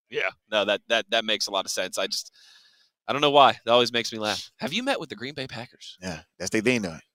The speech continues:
Speaker 2: They're gonna ask you them questions now.
Speaker 1: <laughs>
Speaker 2: What did they say?
Speaker 1: What did they?
Speaker 2: "You think they're gonna draft you?" Uh, if I knew this answer, I promise you I would not be taking the rest of this that serious, all right? If I knew they were gonna take me in the second round, I promise you, I'm not
Speaker 1: It's
Speaker 2: doing anything else. I'm good to go.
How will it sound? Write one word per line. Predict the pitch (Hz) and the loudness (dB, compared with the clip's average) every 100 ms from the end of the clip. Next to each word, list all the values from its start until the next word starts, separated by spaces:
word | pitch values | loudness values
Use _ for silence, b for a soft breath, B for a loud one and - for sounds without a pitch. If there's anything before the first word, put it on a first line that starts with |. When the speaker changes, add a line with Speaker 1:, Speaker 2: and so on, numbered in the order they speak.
| - | -4
Speaker 2:
They're | 110 | 0
gonna | 113 | 2
ask | 113 113 | 2 0
you | |
them | 95 | 0
questions | 110 107 78 | 0 0 -6
now. | 76 76 | -10 -8
Speaker 1:
<laughs> | 170 - - - - - | -10 -12 -18 -20 -16 -14
Speaker 2:
What | - | -8
did | 156 | -2
they | 143 | 2
say? | - 143 113 - | 4 2 -4 -10
Speaker 1:
What | 175 | -16
did | - | -14
they? | 101 - _ _ _ - | -16 -18 _ _ _ 0
Speaker 2:
"You | |
think | 123 | 4
they're | 135 | 6
gonna | 131 | 4
draft | 113 131 147 | 6 6 6
you?" | 156 _ | -4 _
Uh, | 120 123 120 | 8 8 8
if | 117 - | 4 4
I | 123 | 4
knew | 113 135 151 | 4 0 0
this | 135 - | 2 2
answer, | 127 127 127 123 87 | 2 2 2 2 2
I | 104 | 0
promise | - - 139 139 127 | -2 -2 2 2 2
you | 107 | 0
I | |
would | 113 | 2
not | 110 117 | 4 4
be | 123 | 4
taking | 123 120 | 0 -2
the | 117 | -2
rest | 117 | -2
of | 117 | 0
this | 113 | 2
that | 117 113 | 4 4
serious, | - 120 120 117 - | 4 2 0 0 2
all | - 107 | 2 2
right? | 113 82 B B - | 2 0 B B -10
If | - | 2
I | 131 | 4
knew | 147 147 | 4 2
they | 139 | 2
were | |
gonna | 135 131 | 0 0
take | 139 123 | 2 2
me | 123 120 _ | -2 -10 _
in | 120 | -6
the | 123 | -2
second | 104 117 | -2 -2
round, | 113 123 110 - | -2 -2 -2 -2
I | 107 | -2
promise | - - 123 107 | -2 0 0 0
you, | - | -8
I'm | - 107 | -4 -2
not | 117 | 0
Speaker 1:
It's | |
Speaker 2:
doing | 117 123 | 0 -2
anything | 120 117 | -2 -4
else. | 95 | -6
I'm | 107 | -2
good | 120 | -2
to | 113 | -2
go. | 104 | -4